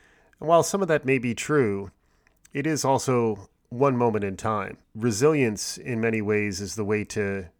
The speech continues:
catch up for lost time, the way to recover when those opportunities maybe weren't presented at the right time in your life.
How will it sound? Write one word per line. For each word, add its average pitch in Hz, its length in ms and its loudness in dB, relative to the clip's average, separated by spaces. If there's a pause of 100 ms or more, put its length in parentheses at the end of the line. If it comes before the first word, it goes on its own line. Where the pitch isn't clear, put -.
(260)
catch - 260 -2
up 135 160 -2
for 107 120 -4
lost 95 300 -4
time, 98 400 -8
the 104 80 -4
way 107 220 0
to 107 240 -6
recover 104 720 -2 (720)
when 113 200 0
those 104 400 0
opportunities 117 680 -2
maybe 110 200 -2
weren't 107 320 -2
presented 107 540 -4
at 104 140 -4
the 101 80 -10
right 104 420 -8 (340)
time 120 320 -2
in 101 80 -2
your 95 140 -2
life. 95 420 -2